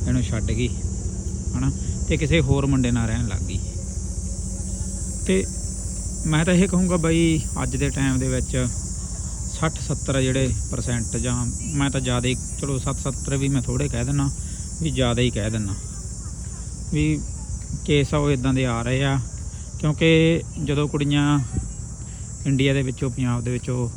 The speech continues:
ਵਿਆਹ ਕਰਾਉਂਦੀਆਂ, ਉਦੋਂ ਹੁੰਦੀ ਆ ਬਾਈ ਜੀ ਉਹਨਾਂ ਦੀ ਮਜਬੂਰੀ, ਕਿਉਂਕਿ ਪੈਸੇ ਲਵਾਉਣੇ ਹੁੰਦੇ ਆ ਮਾਂ ਪਿਓ ਤੋਂ, ਉਦੋਂ ਸਾਰਾ ਕੁਛ ਮੁੰਡੇ 'ਚ ਵਧੀਆ ਲੱਗਦਾ ਹੁੰਦਾ।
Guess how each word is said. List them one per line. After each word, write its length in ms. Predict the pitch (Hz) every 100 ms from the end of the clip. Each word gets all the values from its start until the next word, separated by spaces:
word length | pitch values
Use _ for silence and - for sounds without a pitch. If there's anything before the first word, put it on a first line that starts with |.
| 135
ਵਿਆਹ 240 | 117 117
ਕਰਾਉਂਦੀਆਂ, 540 | 127 127 127 117 120 123 - - - - - - -
ਉਦੋਂ 220 | 151 165
ਹੁੰਦੀ 260 | 151 143 143
ਆ 60 | 139
ਬਾਈ 160 | 135
ਜੀ 80 | 127
ਉਹਨਾਂ 180 | 131 131
ਦੀ 100 | 131
ਮਜਬੂਰੀ, 640 | 120 107 110 117 127 135 - - - - - - - - - - - -
ਕਿਉਂਕਿ 480 | 135 127 147 139 131 - - -
ਪੈਸੇ 300 | 131 127 143
ਲਵਾਉਣੇ 340 | 135 139 139
ਹੁੰਦੇ 300 | 139 135 135
ਆ 80 | 139
ਮਾਂ 200 | 131 127
ਪਿਓ 200 | 120 127
ਤੋਂ, 200 | 127 135 113 - - - - 151
ਉਦੋਂ 140 | 156
ਸਾਰਾ 280 | 139 165 180
ਕੁਛ 160 | 160 139
ਮੁੰਡੇ 260 | 139 123 123
'ਚ 60 |
ਵਧੀਆ 280 | 123 143 165
ਲੱਗਦਾ 280 | 131 98 95
ਹੁੰਦਾ। 320 | 98 98 -